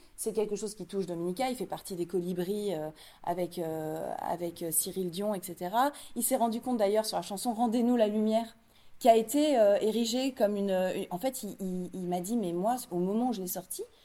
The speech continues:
on m'a dit, mais c'est très frontal par rapport à ce que tu fais d'habitude. En fait, il n'en avait pas conscience.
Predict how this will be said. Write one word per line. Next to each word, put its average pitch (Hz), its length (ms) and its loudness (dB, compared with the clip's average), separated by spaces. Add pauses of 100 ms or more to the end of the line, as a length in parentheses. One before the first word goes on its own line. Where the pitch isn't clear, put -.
(220)
on 185 60 -4
m'a 175 100 0
dit, 185 160 -2
mais 208 100 4
c'est - 160 2
très - 180 -4
frontal 175 340 -2 (100)
par 277 120 0
rapport 233 200 0
à 233 80 2
ce - 80 -8
que 240 60 -2
tu 214 160 -6
fais 220 160 -2
d'habitude. 214 720 2 (340)
En - 60 -12
fait, 262 180 -2
il 254 60 0
n'en 202 100 0
avait 196 180 2
pas 254 140 2
conscience. 240 560 -6